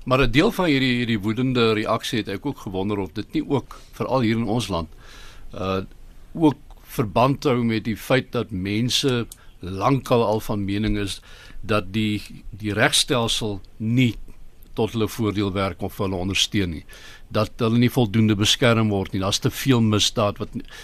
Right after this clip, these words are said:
net nie opgelos word nie. En ek, en ek dink dit dra by dat wanneer so iets gebeur,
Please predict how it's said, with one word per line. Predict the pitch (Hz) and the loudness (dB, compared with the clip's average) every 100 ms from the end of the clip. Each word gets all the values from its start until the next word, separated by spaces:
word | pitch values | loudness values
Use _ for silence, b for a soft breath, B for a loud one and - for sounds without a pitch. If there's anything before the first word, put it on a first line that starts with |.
| B B | B B
net | 107 - | -2 0
nie | 135 | 4
opgelos | 139 - 123 104 90 | 4 6 2 2 0
word | - 85 80 | -4 -6 -6
nie. | 85 78 | -6 -6
En | 73 | -6
ek, | 92 - | -8 -10
en | - 104 | -10 -6
ek | 98 95 | -6 0
dink | 143 135 | 0 2
dit | 120 | 0
dra | 113 123 127 | 2 2 2
by | 92 131 | 2 2
dat | 113 101 | 2 -2
wanneer | 101 104 | -4 -4
so | - 151 | 0 2
iets | 120 - | 2 -2
gebeur, | 98 98 135 | -2 4 6